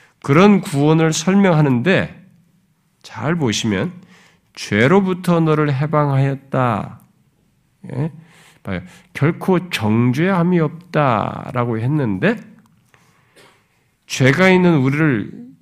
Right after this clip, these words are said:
이렇게 그런 구원을 설명하면서 죄로부터 너를 해방하였다라고 말하지 않고 무엇으로부터 해방했다고 그래요?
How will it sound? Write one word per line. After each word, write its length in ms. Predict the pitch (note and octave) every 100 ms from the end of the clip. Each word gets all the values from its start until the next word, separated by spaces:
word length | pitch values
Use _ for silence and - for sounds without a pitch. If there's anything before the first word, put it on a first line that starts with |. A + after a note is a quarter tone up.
| _ -
이렇게 360 | A2+ F#2 - - _ _ _ _ _ _ _ _
그런 320 | - D#3 E3
구원을 420 | D#3+ C#3+ D3+ D#3 D3
설명하면서 760 | E3+ E3+ D3 B2+ A#2+ B2 -
죄로부터 720 | - - A2+ F3+ A#3 B3 G3
너를 300 | E3+ D#3 C#3+
해방하였다라고 1040 | D3 D#3+ D#3+ C#3+ B2+ - A#2 A2 A2 G#2+ G#2
말하지 440 | F#2 G2 G2+ G#2+
않고 600 | G2 G2+ C3+ F3 - -
무엇으로부터 640 | F3 G#2+ C#3 C#3+ D3 - B2
해방했다고 520 | C3 B2+ A#2 A#2 G#2+
그래요? 260 | A2 E3+